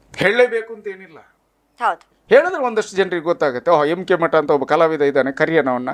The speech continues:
Speaker 1: ಒಂದು ಪಾತ್ರ ಕೊಡೋಣ" ಅಂತ ಗೊತ್ತಾಗುತ್ತೆ.
Speaker 2: ಹ್ಮ್.
Speaker 1: ಇಲ್ಲದಿದ್ರೆ ಹೇಗೆ ಗೊತ್ತಾಗುತ್ತೆ ತಾಯಿ?
Speaker 2: ಎಸ್.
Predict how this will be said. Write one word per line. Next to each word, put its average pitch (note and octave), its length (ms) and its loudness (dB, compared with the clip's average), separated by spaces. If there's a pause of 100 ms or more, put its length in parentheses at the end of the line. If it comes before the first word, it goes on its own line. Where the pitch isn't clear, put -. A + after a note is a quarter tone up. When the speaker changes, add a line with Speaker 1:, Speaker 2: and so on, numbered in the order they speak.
(260)
Speaker 1:
ಒಂದು E3 160 -2
ಪಾತ್ರ E3 300 0
ಕೊಡೋಣ" D3 280 -8
ಅಂತ C#3 140 -14
ಗೊತ್ತಾಗುತ್ತೆ. B2 580 -8
Speaker 2:
ಹ್ಮ್. B3 420 -20 (200)
Speaker 1:
ಇಲ್ಲದಿದ್ರೆ E3 420 -4
ಹೇಗೆ C#3+ 120 -6
ಗೊತ್ತಾಗುತ್ತೆ G#2+ 540 -10
ತಾಯಿ? A#2 400 -10 (1000)
Speaker 2:
ಎಸ್. - 380 -18